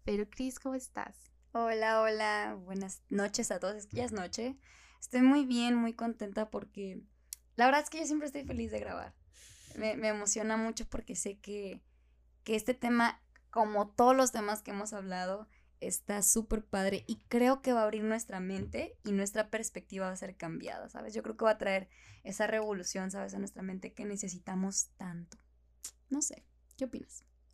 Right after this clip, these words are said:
Speaker 1: Así es. Este tema, como ya pudiste leer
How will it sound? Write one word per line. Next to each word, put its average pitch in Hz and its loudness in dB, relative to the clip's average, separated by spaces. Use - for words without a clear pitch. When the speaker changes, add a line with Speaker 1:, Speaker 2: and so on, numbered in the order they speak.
Speaker 1:
Así 220 0
es. 208 -2
Este 262 4
tema, 277 4
como 208 2
ya 214 2
pudiste 247 -6
leer 196 -2